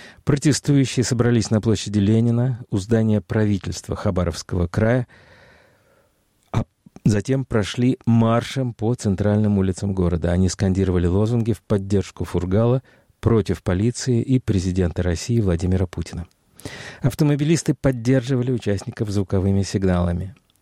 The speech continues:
В пятницу временный исполняющий губернатора Хабаровского края Михаил Дегтярев потребовал от правоохранительных органов навести порядок в городе.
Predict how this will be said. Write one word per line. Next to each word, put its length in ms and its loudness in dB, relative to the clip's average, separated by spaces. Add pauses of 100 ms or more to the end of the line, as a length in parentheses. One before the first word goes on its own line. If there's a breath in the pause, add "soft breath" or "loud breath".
(440 loud breath)
В 100 -18
пятницу 500 -4
временный 600 2
исполняющий 720 0
губернатора 720 0
Хабаровского 640 -2
края 320 0
Михаил 420 2
Дегтярев 540 -2
потребовал 680 2
от 100 -2
правоохранительных 1000 0
органов 500 0
навести 400 2
порядок 540 0
в 100 -8
городе. 460 -2